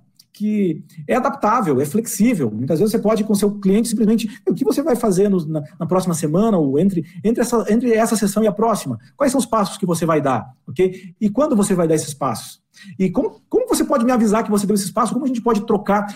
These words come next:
essa informação pra eu poder celebrar contigo?" Tem várias formas, eu vou te mostrar diversas formas de como fazer isso. Agora, é fundamental que tenha clareza que todas as etapas são importantes e essa aqui é decisiva, porque sem ação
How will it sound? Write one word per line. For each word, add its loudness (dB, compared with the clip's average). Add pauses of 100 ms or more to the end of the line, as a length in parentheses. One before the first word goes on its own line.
(140)
essa -2
informação 0
pra 2
eu -2
poder 2
celebrar 0
contigo?" -2 (100)
Tem -4
várias 0
formas, 0
eu -2
vou 4
te -2
mostrar 0
diversas -2
formas 0
de -6
como -4 (220)
fazer 2
isso. 0 (200)
Agora, 0
é -8
fundamental 2
que -12
tenha -2
clareza 2
que -4
todas 0
as -6
etapas -4
são -6
importantes 0 (240)
e 4
essa 2
aqui -4
é 0
decisiva, 0 (140)
porque -14
sem -2
ação 0